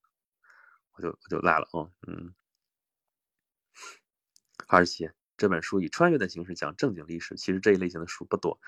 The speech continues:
是不多，但是你，你告诉我英语，英语，然后穿越什么这东西你都说一遍呗。嗯，看看，我，我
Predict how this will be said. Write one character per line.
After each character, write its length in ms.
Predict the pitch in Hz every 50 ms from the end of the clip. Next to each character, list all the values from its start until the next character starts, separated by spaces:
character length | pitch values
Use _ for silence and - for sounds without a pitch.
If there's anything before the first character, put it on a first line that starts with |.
| - - -
是 180 | - - - -
不 120 | 92 92
多， 200 | 71 76 - - _ - - - _ _ _ _ _ 101 - _ -
但 140 | - 98 95
是 260 | - 98 87 85 - _ _ _ - _ _ _ _ _ _ _ _ _ _ _ _ -
你， 100 | 92 95 90
你 180 | 65 98 98
告 140 | 95 113 104
诉 140 | 95 - 90
我 120 | 85 82
英 200 | 87 95 101 101
语， 140 | 95 - - -
英 220 | 92 101 107 101
语， 240 | 92 - 78 78 78 - -
然 140 | 90 85 87
后 160 | 92 90 85
穿 300 | - - - 110 101 104
越 200 | 104 101 92 85
什 140 | - 85 80
么 60 | 85
这 100 | 92 87
东 140 | 92 92 92
西 60 | 85
你 40 | 73
都 160 | 80 85 87
说 240 | - - - 87 87
一 60 | 87
遍 180 | 85 82 80
呗。 160 | 82 - - - _ -
嗯， 440 | 78 80 82 92 95 95 104 101 95
看 120 | - 95 87
看， 180 | 85 80 - _ _ _ _ _ -
我， 140 | 85 85 85
我 180 | 85 82 85 85